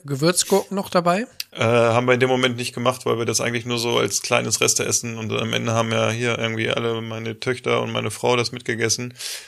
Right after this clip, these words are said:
Speaker 2: und wir hatten dann auch immer normal, äh, Abendbrot mit Aufstrich und so. Deshalb haben wir es nicht zugemacht, aber ansonsten machen wir das auch, dass da noch Gurke
Speaker 1: Ja.
Speaker 2: und so dazu kommt und hätten wir bestimmt
Speaker 1: Wenn
Speaker 2: noch
Speaker 1: die
Speaker 2: hier
Speaker 1: passt
Speaker 2: irgendwo
Speaker 1: auch
Speaker 2: gehabt.
Speaker 1: richtig gut, ne? So
Speaker 2: Ja.
Speaker 1: Rührei und, und, äh, Kartoffeln und, äh,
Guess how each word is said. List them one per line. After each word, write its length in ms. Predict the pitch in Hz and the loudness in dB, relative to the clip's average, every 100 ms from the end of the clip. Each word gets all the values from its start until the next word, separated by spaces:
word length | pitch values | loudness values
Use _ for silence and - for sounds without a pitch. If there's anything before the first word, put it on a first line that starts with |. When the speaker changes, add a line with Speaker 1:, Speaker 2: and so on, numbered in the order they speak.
| - | -16
Speaker 2:
und 160 | - 107 | -6 0
wir 80 | 120 | 0
hatten 140 | 123 | 0
dann 120 | - | -2
auch 120 | 123 - - _ _ _ _ _ - | -4 -6 -12 _ _ _ _ _ -6
immer 300 | 139 139 - | -2 0 -2
normal, 520 | 165 120 123 127 127 - 120 120 117 117 104 98 _ | -4 0 2 4 2 2 0 2 0 -2 -6 -10 _
äh, 40 | - - _ - | -14 -14 _ -12
Abendbrot 440 | - 123 120 117 120 | -4 -2 -2 -2 -4
mit 120 | 113 | -2
Aufstrich 400 | 127 123 - 117 | -2 0 -2 -2
und 100 | 113 | -4
so. 240 | 113 120 123 - - - | -2 -4 -4 -14 -16 -14
Deshalb 200 | - 110 | -8 -2
haben 140 | 110 | 0
wir 60 | 117 | 2
es 100 | 110 | 0
nicht 180 | 120 - | -2 -4
zugemacht, 380 | 120 120 127 123 | -4 0 0 0
aber 120 | 117 | -2
ansonsten 380 | 113 120 117 127 | -2 -4 -4 -4
machen 160 | 117 | -2
wir 80 | 117 | 0
das 140 | 113 | 0
auch, 180 | 127 117 | -2 -4
dass 160 | 120 113 | -4 -2
da 220 | 117 117 | -2 -2
noch 180 | 113 101 | -4 -4
Gurke 240 | 117 117 | -4 -2
Speaker 1:
Ja. 80 | 120 | -4
Speaker 2:
und 100 | 110 | -4
so 120 | 113 | -8
dazu 320 | 127 123 - | -8 -8 -8
kommt 280 | 117 113 107 - | -6 -8 -8 -10
und 180 | 104 - | -14 -12
hätten 220 | - 104 | -12 -6
wir 100 | 113 | -4
bestimmt 200 | 110 - 113 | -4 -4 -2
Speaker 1:
Wenn 60 | |
Speaker 2:
noch 40 | 104 | 0
Speaker 1:
die 40 | |
Speaker 2:
hier 80 | 110 | 4
Speaker 1:
passt 160 | 151 | 4
Speaker 2:
irgendwo 120 | 113 107 | 4 2
Speaker 1:
auch 60 | |
Speaker 2:
gehabt. 180 | 147 - | 2 2
Speaker 1:
richtig 160 | 135 - | 0 -4
gut, 240 | 143 135 | -6 -2
ne? 140 | 175 | -2
So 100 | 175 | 4
Speaker 2:
Ja. 220 | 135 127 - _ - - - - - _ _ - | 4 4 -2 _ -20 -16 -16 -16 -20 _ _ -10
Speaker 1:
Rührei 560 | 160 160 175 175 165 175 | 0 4 6 8 8 6
und, 300 | 151 143 - | 2 -2 -6
und, 360 | - 143 143 - | -8 -8 -8 -6
äh, 140 | 139 | -6
Kartoffeln 500 | - 139 170 165 170 | -4 0 0 2 0
und, 320 | 143 135 - - | 0 -4 -10 -10
äh, 160 | 160 | -12